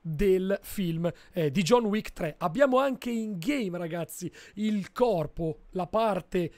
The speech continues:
iniziale di Sofia, e come vedete, se torniamo indietro nell'immagine, il vestito della, dell'attrice con il vestito della skin in game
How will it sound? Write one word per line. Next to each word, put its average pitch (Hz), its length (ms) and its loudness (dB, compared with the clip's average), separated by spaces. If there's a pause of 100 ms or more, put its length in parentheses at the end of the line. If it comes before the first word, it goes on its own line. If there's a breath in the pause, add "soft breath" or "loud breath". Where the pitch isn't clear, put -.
(120 soft breath)
iniziale 233 800 0
di 151 100 -6
Sofia, 175 460 -4
e 151 140 -6
come 233 220 0
vedete, 170 500 -2 (120)
se - 140 -12
torniamo 208 300 -2
indietro 196 260 -4
nell'immagine, 180 760 -4 (180 loud breath)
il 214 220 0
vestito 185 680 0
della, 175 840 2
dell'attrice 185 840 -2 (220 loud breath)
con 226 200 0
il 196 120 -2
vestito 180 560 -2
della 151 220 -2
skin 220 420 -4
in 254 240 -2
game 151 360 -2